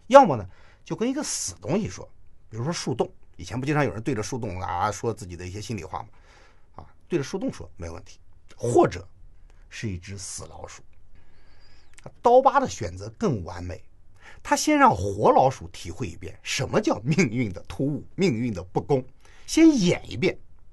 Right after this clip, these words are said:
拍了你演一遍，然后再跟你总结一遍，我跟你说，最后再把你变成死老鼠，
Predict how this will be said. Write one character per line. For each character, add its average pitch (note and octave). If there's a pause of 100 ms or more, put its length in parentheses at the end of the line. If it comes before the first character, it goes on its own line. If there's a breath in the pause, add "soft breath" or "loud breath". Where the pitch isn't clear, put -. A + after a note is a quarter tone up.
(280)
拍 G3
了 F#3
你 G2 (140)
演 A2
一 -
遍， A#2 (420 loud breath)
然 E3
后 C4+
再 D#3+
跟 G#3
你 B3+
总 -
结 A2
一 D#3
遍， F#2
我 G2+
跟 A#3+
你 A2
说， - (840 loud breath)
最 A#3+
后 - (160)
再 B2+
把 G2+
你 G2+
变 G2+
成 A2
死 -
老 -
鼠， -